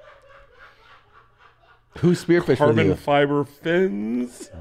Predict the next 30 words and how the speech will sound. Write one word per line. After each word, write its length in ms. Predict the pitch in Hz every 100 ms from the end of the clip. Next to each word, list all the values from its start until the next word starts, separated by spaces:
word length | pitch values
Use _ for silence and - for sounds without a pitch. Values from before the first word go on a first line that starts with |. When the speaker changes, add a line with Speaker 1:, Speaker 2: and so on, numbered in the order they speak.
| 90
Speaker 1:
What? 140 | 98 -
Speaker 2:
I 100 | 151
got 220 | 135 139
a 80 | 131
new 260 | 127 131 120
dive. 540 | 101 - 175 180 170
I 80 | 135
got 100 | 131
a 40 | 113
free 260 | - 175
dive 360 | 196 196 190 170
mask, 260 | 175 190 202
Speaker 1:
Dude. 300 | 175 113 -
Speaker 2:
which 200 | 165 131
is 100 | 147
a 60 | 139
little 360 | 143 156 175
lower 260 | 160 139 139
compression. 680 | 123 123 151 196 180 202 202
Speaker 1:
Just 220 | 226 196
go 180 | 262 233 170 -
get 140 | 233
a 60 | 240
jet 300 | 190 226 214
this 200 | 233 -
week. 360 | 247 302 - - - _ _ -
Speaker 2:
<laughs> 320 | 339 - _
I, 260 | 466 494 508 - _ _ - - - - - - - - 508
I 400 | - 640 523 - - _ _ _ - - - -
loved 420 | 190 220 -